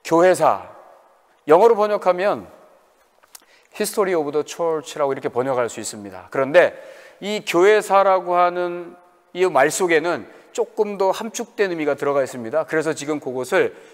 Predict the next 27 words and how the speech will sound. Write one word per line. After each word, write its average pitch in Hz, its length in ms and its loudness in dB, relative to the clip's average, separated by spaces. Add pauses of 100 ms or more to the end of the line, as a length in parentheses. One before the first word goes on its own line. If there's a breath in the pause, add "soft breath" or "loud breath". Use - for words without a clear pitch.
(160 loud breath)
이렇게 123 180 -12
풀어놓은 240 400 -2
겁니다. 107 400 -12 (480 soft breath)
History 220 400 0
of 170 200 0
the 165 240 0 (140)
Christian 170 800 -10 (680)
Church라고 156 640 -2
해놨습니다. 104 560 -10
그래서 139 420 -4
번역을 110 560 -4 (380 loud breath)
기독교 165 640 -6
교회의 123 640 0 (320 loud breath)
역사다 107 1040 -2
이렇게 139 500 -6 (280)
해놨는데, 131 640 -2 (200 loud breath)
자, 175 100 4
이것을 202 420 4
우리가 190 240 4
조금 233 280 -4
전에 202 220 2
배웠던 165 480 2
것으로 123 640 -2 (260 loud breath)
어, 110 200 -10
대체해서 160 480 -2
표현을 175 340 -4
해본다면 175 640 -2